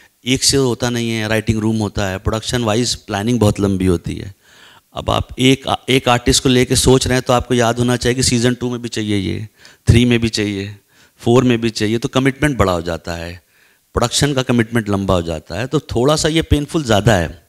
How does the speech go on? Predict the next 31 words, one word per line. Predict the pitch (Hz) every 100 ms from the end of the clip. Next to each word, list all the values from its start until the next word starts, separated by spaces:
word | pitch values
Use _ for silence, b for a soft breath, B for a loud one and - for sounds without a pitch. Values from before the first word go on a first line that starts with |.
| _ b b b b _ -
पर | 165 151 -
वही | 117 131 151
कह | 147
रहे | 131
हैं | 139
ना | 165
कि | 165
ये | 147
जो | 135
हम, | 127 135
क्योंकि | - 135 143
हम | 139
ज़्यादातर | 135 117 123 135 139 131
हम | 135 143 -
अमेरिका | 120 113 120 131
से | -
सीख | - 101 -
के |
सब | 117 -
करते | 95 92 87
रहते | 71 -
हैं, | 80
हमारे | 90 87 92 B B B -
technically | 101 104 107 107 113
उन्होंने | 113 113 117 110
एक | -
चीज़ | 120 -
क्रैक | 101 107 -
की | 95
है | 92
सीरीज, | - 85 78 -